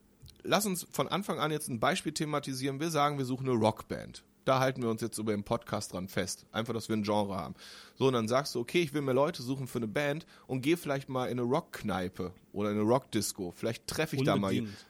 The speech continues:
Speaker 1: Ist im Moment natürlich nicht so ganz einfach, ne? Von daher, ähm,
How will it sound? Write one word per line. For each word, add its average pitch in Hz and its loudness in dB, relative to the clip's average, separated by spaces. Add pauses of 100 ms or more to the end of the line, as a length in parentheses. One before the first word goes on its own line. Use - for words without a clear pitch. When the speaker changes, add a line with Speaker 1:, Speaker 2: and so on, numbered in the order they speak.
Speaker 1:
Ist 135 0
im 151 0
Moment 139 0
natürlich 165 -4
nicht 175 -6
so 180 -6
ganz 180 -2
einfach, 196 -6
ne? 120 0 (320)
Von 123 0
daher, 143 2
ähm, 135 -2